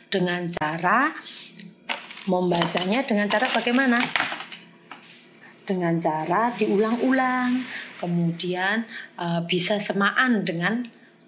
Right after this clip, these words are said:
eh, temannya atau ibunda atau sama ayah gitu ya. Maka dari itu anak-anak, eh, giatlah kamu untuk membaca Al-Quran, karena membaca Al-Quran itu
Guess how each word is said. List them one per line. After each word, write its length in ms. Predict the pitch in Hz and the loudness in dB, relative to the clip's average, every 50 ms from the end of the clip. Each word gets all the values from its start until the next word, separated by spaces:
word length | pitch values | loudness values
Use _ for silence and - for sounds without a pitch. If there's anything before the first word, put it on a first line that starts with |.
| - - | -10 -6
eh, 240 | - 170 170 165 | -2 0 0 0
temannya 880 | 170 180 170 170 165 170 175 175 180 180 185 196 208 214 208 202 175 175 - - 165 165 165 | 0 0 0 0 0 0 0 0 0 0 2 2 2 2 2 2 0 -2 -4 -4 -6 -6 -4
atau 320 | - 170 165 156 156 - - - - - - - - _ | -2 -2 -2 -2 -2 -8 -12 -20 -18 -18 -18 -18 -16 _
ibunda 1200 | - 185 175 170 170 - - 185 185 185 180 175 170 175 175 185 190 196 202 208 208 202 180 - | -4 -2 -2 -2 -2 -4 -2 0 0 2 2 4 4 4 4 4 4 4 4 4 4 2 2 0
atau 640 | - - 160 156 156 - - 175 175 180 190 202 208 | -2 -6 -6 -6 -8 -10 -8 -8 -4 -2 -2 -2 -2
sama 480 | 202 202 196 180 180 170 165 - 160 165 | -2 -2 -2 -2 -2 0 0 0 0 -2
ayah 400 | 160 156 165 170 165 165 165 165 - - - | -2 -4 -4 -4 -4 -4 -4 -4 -6 -6 -6
gitu 160 | 190 160 - | -6 -2 0
ya. 320 | 165 165 165 175 214 226 - - - - - - - - - 180 | 2 2 2 2 0 -2 -4 -6 -8 -8 -8 -10 -12 -12 -12 -10
Maka 160 | 175 170 180 | -8 -6 -6
dari 320 | 175 185 175 165 160 165 165 | -4 -2 -2 -2 -2 -2 -2
itu 80 | 180 | -4
anak-anak, 800 | 175 170 170 165 160 170 175 170 165 175 185 208 233 277 294 294 - - - - - - - - | -2 -2 -2 -2 -2 -2 -2 -2 2 2 4 4 4 2 2 -2 -4 -8 -8 -10 -12 -14 -14 -10
eh, 500 | - - 180 170 170 170 170 165 165 165 165 | -6 -4 -2 0 0 0 0 0 0 -2 -4
giatlah 560 | 165 - 196 185 170 165 170 185 185 180 - - | -4 -2 -2 0 0 0 0 0 0 0 0 -2
kamu 480 | - 196 180 175 165 165 165 165 165 | -4 -4 -2 -2 -2 0 0 0 -2
untuk 160 | 165 - - | 0 0 -2
membaca 480 | 185 175 170 170 165 170 170 170 175 175 | 0 0 0 0 0 0 -2 -2 -2 -2
Al-Quran, 720 | 170 165 165 - 185 160 - 175 190 196 226 277 320 320 - - - - - - - | -2 -2 -4 -4 -4 -2 -2 0 2 4 4 4 2 0 -4 -6 -8 -8 -10 -8 -4
karena 400 | 185 175 175 175 196 226 254 262 | -4 -2 0 0 2 2 4 4
membaca 640 | 262 262 247 233 233 226 226 226 - 226 196 202 202 | 4 4 4 4 4 2 2 2 2 2 4 4 4
Al-Quran 640 | 202 196 - 202 196 190 - 190 185 185 180 175 | 2 0 0 2 2 2 2 0 0 -2 -4 -6
itu 320 | 170 175 208 233 269 311 | -4 0 2 4 4 2